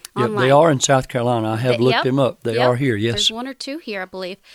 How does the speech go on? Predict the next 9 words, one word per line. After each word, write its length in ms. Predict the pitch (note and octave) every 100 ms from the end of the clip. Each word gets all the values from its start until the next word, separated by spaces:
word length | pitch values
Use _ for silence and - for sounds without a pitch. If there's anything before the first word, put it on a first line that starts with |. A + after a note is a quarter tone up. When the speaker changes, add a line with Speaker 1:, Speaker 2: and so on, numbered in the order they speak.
| - - - - -
Speaker 2:
Um, 240 | A3 G#3+ G#3
but 340 | C#4+ A#3+ A#3
because 520 | C#4 C#4 - D#4+ C4
we 180 | B3+ D#4
kept 300 | - D4 C#4
adding 260 | B3+ B3 A#3
program 560 | - B3+ C4 B3+ A#3
after 300 | A#3 A3 G#3+
program, 760 | - - F4+ C#4+ A#3+ G#3+ G#3